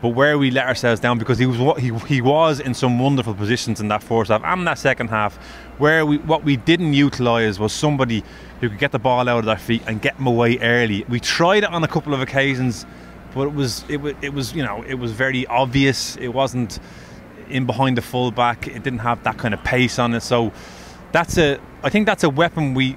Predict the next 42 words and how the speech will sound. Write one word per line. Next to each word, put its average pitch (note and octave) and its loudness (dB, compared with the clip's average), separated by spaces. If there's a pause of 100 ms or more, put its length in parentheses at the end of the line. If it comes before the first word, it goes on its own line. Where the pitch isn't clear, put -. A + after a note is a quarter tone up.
(100)
we, C#3 -8
we're, B2+ -8
we're C#3 -4
still F3 4
struggling C#3 2
with. G2 2 (640)
And, C#3 -4 (100)
and B2+ 0
Matt E3+ 2
is D3 -2
the - 0
kind C#3+ 2
of B2 -2
player C3 2
where, A#2 4
you B2 -2
know, A#2+ 2
we, A#2 -4
we, C3 -2
we, C3 -6
we, C3 -6 (280)
look, C3 -4
we've D#3 4
seen C#3 2
him A2+ 2
when A2+ 2
he's G#2 0
at G#2+ 2
his G2 -10
best - -2
at G#2 -4
either G2+ 2
Wolves G#2+ 2
or G2 4
at G2 -2
times A2+ 0
with G2 -4
Tottenham. G#2+ -2 (560)
He C3 4
needs C3+ 0 (520)
that, B2+ -2 (500)
if, - -6